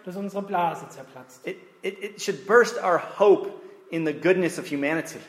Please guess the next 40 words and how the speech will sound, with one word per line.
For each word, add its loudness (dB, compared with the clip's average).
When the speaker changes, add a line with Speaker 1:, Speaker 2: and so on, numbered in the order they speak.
Speaker 1:
Es -16
soll 0
dazu -6
beitragen, -4
dass -10
unsere -6
Hoffnung -2
in -10
die, -16
in -12
das -14
Gutsein -8
der -8
Menschheit -6
zerplatzt. -14
Speaker 2:
But, -2
Speaker 1:
Aber, -14
Speaker 2:
believe -6
it -4
or 0
not, 0
Speaker 1:
ob -16
ihr -12
es -16
jetzt -14
glaubt -6
oder -6
nicht, -6
Speaker 2:
this -6
chapter -6
ends -6
with -14
hope. -8
Speaker 1:
Der, -8
äh, -6
dieses -12
Kapitel -10
endet -6
mit -8
Hoffnung. -10